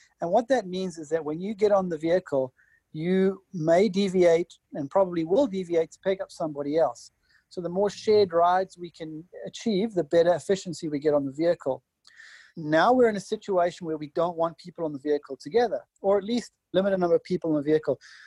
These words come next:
So we're able to use the technology to reduce trip windows, and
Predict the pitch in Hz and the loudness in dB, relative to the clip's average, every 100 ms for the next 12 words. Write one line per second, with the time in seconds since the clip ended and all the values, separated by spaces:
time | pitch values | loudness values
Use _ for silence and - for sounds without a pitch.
0 | _ - 190 180 196 190 240 269 - 185 | _ 0 2 4 2 4 0 -4 -12 -14
1 | 196 185 190 180 170 - 180 165 208 226 | -12 -12 -12 -12 -10 -2 -2 2 2 4
2 | 175 180 - 165 160 - 175 - - 214 | 0 -10 -8 -4 -4 -4 -10 -4 -2 0
3 | 170 147 135 165 - _ _ _ _ _ | 0 2 2 0 -4 _ _ _ _ _
4 | 175 175 | -4 -2